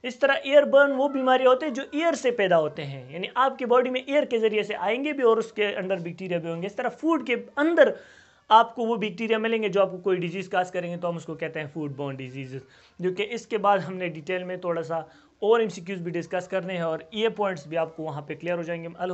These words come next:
I hope यहाँ पे क्लियर हो भी गए होंगे, लेकिन अगर कोई एक दो एग्जांपल हो तो मैं उधर भी इस चीज़ को समझा दूंगा।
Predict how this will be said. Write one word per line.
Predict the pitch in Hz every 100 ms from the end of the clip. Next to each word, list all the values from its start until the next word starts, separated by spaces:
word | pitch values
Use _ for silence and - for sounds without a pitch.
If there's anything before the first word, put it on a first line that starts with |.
| 180 190
I | 202
hope | 254 285 269
यहाँ | 240 247
पे | 233
क्लियर | 220 247
हो | 196 233 254
भी | 233
गए | 185 180
होंगे, | 175 170 180 214 - _ _
लेकिन | 190 214
अगर | 214 208
कोई | 196 214 214
एक | 185
दो | 196
एग्जांपल | 185 196 190 185
हो | 165
तो | 180 170
मैं | 170
उधर | 160 170
भी | 170 170
इस | 151 -
चीज़ | 151
को | -
समझा | 170 143 139 135
दूंगा। | 131 131